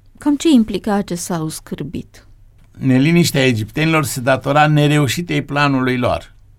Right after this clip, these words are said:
Speaker 2: Prezența unui vrășmaș înăuntru hotarelor lor, practic, îi înnebunea gândul acesta. Și mai mult, un vrășmaș care nu putea fi subjugat.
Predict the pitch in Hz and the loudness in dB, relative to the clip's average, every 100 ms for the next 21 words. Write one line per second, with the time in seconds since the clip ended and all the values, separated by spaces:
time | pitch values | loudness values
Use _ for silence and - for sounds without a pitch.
0 | - _ _ _ 92 90 127 175 - 123 | -20 _ _ _ -10 -4 2 2 2 0
1 | 123 123 110 110 107 - 131 147 123 - | 0 0 -2 -2 -4 -4 0 2 0 -4
2 | 90 101 110 131 135 98 - 85 - 120 | -6 -2 0 2 0 -6 -10 -12 -4 0
3 | 127 117 90 82 80 85 87 104 - - | 0 -2 -4 -8 -10 -8 -8 -8 -10 -18
4 | _ - - - - _ - - 180 - | _ -20 -20 -20 -20 _ -14 -10 -10 -8
5 | 147 123 139 147 147 135 151 151 98 - | -10 -6 -4 0 -2 -2 -2 -2 -4 -10
6 | _ - 95 90 85 82 76 76 - - | _ -10 -6 -6 -6 -8 -8 -14 -16 -20
7 | _ - _ - _ - - - - - | _ -20 _ -20 _ -20 -20 -20 -20 -20
8 | - - - - - - 98 147 170 98 | -20 -20 -20 -18 -12 -8 -2 0 0 -2
9 | - - - - - - 123 123 - - | -8 -20 -20 -20 -20 -6 -2 -2 -4 -8
10 | 95 135 - - _ _ - - - - | -6 -6 -6 -12 _ _ -20 -20 -20 -20
11 | - - - - - 135 127 147 151 151 | -20 -20 -20 -20 -10 -4 2 2 2 -4
12 | 147 143 156 - 151 139 156 170 113 - | -6 -4 -6 -4 -2 -2 0 -2 -4 -10